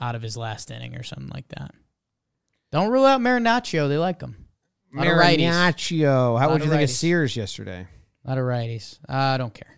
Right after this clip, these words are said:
Speaker 2: Oh. Do they have any lefties today? Biggio is in. Tapia's in. Oh, so that's a lane for Litke then. Tapia, Kirk, Biggio.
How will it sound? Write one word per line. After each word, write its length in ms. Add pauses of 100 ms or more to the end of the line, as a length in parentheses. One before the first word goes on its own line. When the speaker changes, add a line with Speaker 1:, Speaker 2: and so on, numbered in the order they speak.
(640)
Speaker 2:
Oh. 120 (1500)
Do 80
they 80
have 120
any 140
lefties 380
today? 320 (140)
Biggio 440 (180)
is 120
in. 240 (120)
Tapia's 460
in. 240 (840)
Oh, 160
so 140
that's 240
a 60
lane 260
for 140
Litke 360
then. 360
Tapia, 440
Kirk, 400
Biggio. 540